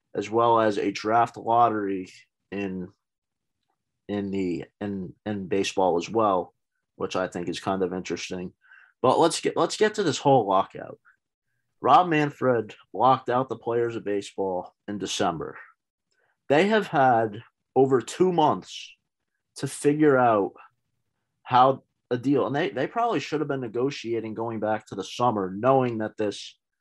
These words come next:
C B A expiration date was coming in early December, but they didn't. They decided to wait. They have been very polarized. We've seen it in twenty twenty when they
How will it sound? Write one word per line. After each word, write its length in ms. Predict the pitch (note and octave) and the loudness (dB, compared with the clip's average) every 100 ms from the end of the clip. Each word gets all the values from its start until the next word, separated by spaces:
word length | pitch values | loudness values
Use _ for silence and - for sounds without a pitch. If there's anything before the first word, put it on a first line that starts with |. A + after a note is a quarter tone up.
| _ _ _ _ - | _ _ _ _ -14
C 240 | - B2+ | 0 0
B 220 | B2 B2 | 2 2
A 180 | B2 A2+ | 4 4
expiration 640 | A#2 - G#2 G#2 A2 G#2 | 2 -2 0 0 0 -2
date 180 | A2 G#2+ | -2 -2
was 140 | G2+ | -4
coming 580 | - - C3 A#2 G2+ F#2+ - | -6 0 0 0 -6 -10 -12
in 140 | - G#2 | -10 -4
early 260 | G#2 G2+ | 2 2
December, 640 | F#2 F#2+ - F#2+ F#2 F#2 E2+ _ _ _ _ _ _ | 0 -4 -4 -6 -2 -2 -4 _ _ _ _ _ _
but 220 | - A2+ - | 0 0 4
they 160 | C3 | 2
didn't. 380 | C3 A#2+ F#2 - | 4 0 -2 -2
They 120 | A2 | -2
decided 440 | A#2 - B2+ C3+ C#3+ | -2 0 2 4 4
to 80 | |
wait. 420 | D3 A#2 G#2+ G#2+ - - _ | 2 2 0 -2 -8 -20 _
They 480 | G#2 A2 G#2 G2+ G2 - _ _ _ _ _ - | -2 0 2 0 -4 -18 _ _ _ _ _ -6
have 180 | G#2 G2+ | -6 -2
been 180 | A2 | -4
very 380 | G#2 C3 C#3 C#3+ | 2 4 6 4
polarized. 800 | C3+ B2+ A#2+ A2+ A2 G#2+ G2+ G2 - | 2 2 4 4 4 4 2 -2 -6
We've 180 | A2 - | -6 -4
seen 300 | C3 C3+ C3 | -4 0 0
it 180 | B2 - | -2 -4
in 420 | A2 A2 G2+ G#2 - _ _ _ _ _ | -6 -4 -6 -10 -14 _ _ _ _ _
twenty 320 | - C3 A#2+ A2+ | -4 -2 0 -2
twenty 420 | - B2 D3 D3 | 0 2 4 4
when 220 | B2+ A2+ | 2 0
they 360 | G#2+ G#2 G2+ | 0 0 0